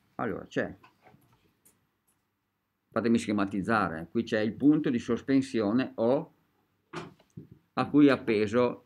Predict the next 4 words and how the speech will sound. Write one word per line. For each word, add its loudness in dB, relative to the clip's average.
il, -2
il -2
sacco. -6
Quindi 0